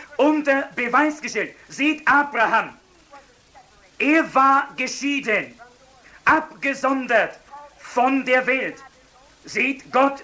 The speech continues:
berief Abraham, als er fünfundsiebzig Jahre alt war. Und er hat ihn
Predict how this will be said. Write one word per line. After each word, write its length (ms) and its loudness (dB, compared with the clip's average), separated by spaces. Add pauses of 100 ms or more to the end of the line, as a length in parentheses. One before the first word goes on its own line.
berief 540 -2
Abraham, 680 2 (360)
als 320 0
er 340 0
fünfundsiebzig 1120 -2 (340)
Jahre 560 2
alt 320 0
war. 320 2 (1300)
Und 320 2 (480)
er 240 0
hat 260 0
ihn 420 -2